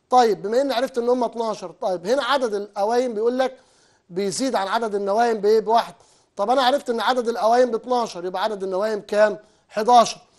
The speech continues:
خلاص، فبقول لك هنا عدد النوائم في كل قلبة يساوي حداشر نائمة، يليها على طول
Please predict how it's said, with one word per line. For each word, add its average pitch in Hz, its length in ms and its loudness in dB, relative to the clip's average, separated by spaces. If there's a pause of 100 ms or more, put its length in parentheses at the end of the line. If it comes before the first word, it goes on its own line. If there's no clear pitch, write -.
(140)
خلاص، 254 340 2
فبقول 233 300 2
لك 220 140 -2
هنا 208 200 -2 (260)
عدد 214 280 -2
النوائم 214 240 -6
في 190 100 -12
كل 220 220 -4
قلبة 208 300 -4
يساوي 240 540 -2 (320)
حداشر 208 540 -4
نائمة، 202 380 -2 (440)
يليها 254 520 2
على 220 200 4
طول 269 340 0